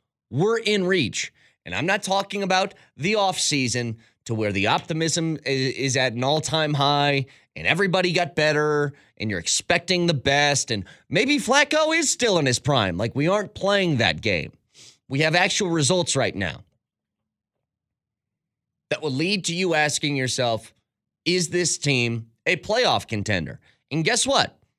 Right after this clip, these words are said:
If you win this weekend, that answer's yes. And it doesn't matter who you faced. If you start a season three and oh, Marty, like Carolina Panthers fans today, they're saying we're playoff contenders.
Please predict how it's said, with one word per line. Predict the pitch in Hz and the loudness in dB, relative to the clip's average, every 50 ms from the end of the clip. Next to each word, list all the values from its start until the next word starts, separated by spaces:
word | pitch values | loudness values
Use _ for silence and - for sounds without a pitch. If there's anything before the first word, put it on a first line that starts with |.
| _ _ _ _ _ _ - | _ _ _ _ _ _ -8
If | - 95 - 85 | -6 -6 -2 -2
you | - 208 | -2 0
win | 226 240 240 233 | 0 0 0 0
this | 240 226 214 | 0 0 0
weekend, | 220 247 247 247 269 269 277 269 220 151 - _ _ _ _ _ - | 0 -2 -2 0 0 0 0 0 0 -2 -4 _ _ _ _ _ -2
that | 147 175 220 | -2 0 2
answer's | 277 302 254 - 294 214 | 2 2 2 0 0 2
yes. | 208 240 240 170 113 - - - _ _ _ _ _ _ _ _ _ _ _ _ _ _ _ - | 2 4 2 2 2 -2 -4 -6 _ _ _ _ _ _ _ _ _ _ _ _ _ _ _ -2
And | 143 160 | 2 2
it | 151 143 127 | 2 2 2
doesn't | 185 202 196 214 190 | 2 2 2 2 2
matter | 196 196 185 180 | 2 4 4 4
who | 180 | 4
you | 175 170 160 | 2 2 0
faced. | 139 - 165 127 90 76 - - - _ _ _ _ _ - | 0 2 0 0 0 -2 -4 -10 -14 _ _ _ _ _ -10
If | 107 95 | -8 -4
you | 107 175 233 254 | -2 -2 0 0
start | - - - 240 233 226 | 0 0 0 0 2 2
a | 208 | 2
season | - - 226 226 190 196 180 | 0 2 2 0 2 0 0
three | 160 180 202 214 | 0 0 0 2
and | 202 | 2
oh, | 196 208 | 2 2
Marty, | 214 220 233 262 262 | 2 2 2 2 0
like | 139 110 82 - | 0 -2 -4 0
Carolina | - 196 233 262 262 269 262 202 | 0 0 2 2 2 0 0 2
Panthers | - 214 240 262 262 262 254 - | 2 2 0 2 0 0 -2 0
fans | - 254 240 247 247 - | 0 0 0 0 0 -2
today, | 233 240 240 254 254 | -2 0 2 2 2
they're | 220 175 214 | 2 2 2
saying | 208 - 240 240 233 | 2 2 2 2 0
we're | 233 | -2
playoff | - - 233 233 214 175 143 - | -2 0 0 2 2 2 2 0
contenders. | - 143 123 151 135 104 87 76 - | -2 -2 0 0 0 0 -2 -6 -6